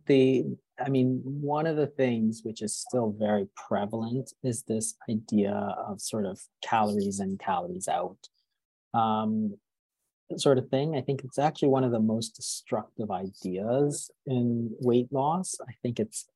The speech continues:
uh, because it's so, um, deceptively sort of simple.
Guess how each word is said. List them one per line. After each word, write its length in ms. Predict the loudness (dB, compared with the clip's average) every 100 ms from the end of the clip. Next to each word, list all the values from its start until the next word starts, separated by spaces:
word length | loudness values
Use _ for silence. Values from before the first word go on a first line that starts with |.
| _ -6
uh, 600 | -2 -2 0 0 2 2
because 460 | 2 0 2 2 4
it's 200 | 2 -2
so, 600 | 0 2 4 4 2 -2 _ _ _ _ _ -4
um, 580 | 0 4 4 2 0 -2 -2
deceptively 1200 | 0 2 2 2 2 0 2 0 4 4 2 -2 -10 -20 -12
sort 320 | -2 2 2
of 80 | 0
simple. 800 | -2 -2 -4 -4 0 2 2